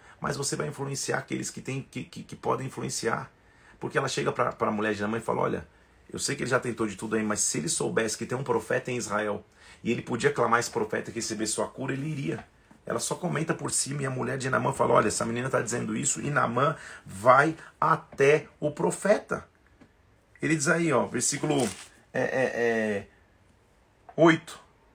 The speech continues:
Quando Eliseu escuta que chegou ali, que o homem de Deus tinha rasgado as vestes, o rei de Israel tinha rasgado as vestes, falando, "Cara, como que a gente vai, vai, vai achar a solução pra isso?" Porque Naamã procura o rei de Israel e fala, "Ó, eu quero um profeta." E ele, e, e ele fala, "Cara, isso deve ser alguma pegadinha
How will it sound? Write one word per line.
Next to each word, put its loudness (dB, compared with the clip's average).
Quando 2
Eliseu 6
escuta 2
que -4
chegou 4
ali, 2
que -4
o 2
homem 0
de -4
Deus -2
tinha 0
rasgado 6
as 4
vestes, 4
o -2
rei 0
de -2
Israel 4
tinha -2
rasgado 4
as 2
vestes, 2
falando, -6
"Cara, 4
como -4
que -4
a -2
gente -6
vai, 0
vai, 2
vai 8
achar 2
a 2
solução -2
pra 2
isso?" 0
Porque -4
Naamã 6
procura 0
o 0
rei 0
de 2
Israel 4
e 0
fala, 6
"Ó, 8
eu 2
quero 4
um -6
profeta." 2
E -6
ele, -4
e, -2
e 0
ele -2
fala, 2
"Cara, 4
isso -8
deve 0
ser 2
alguma 0
pegadinha -2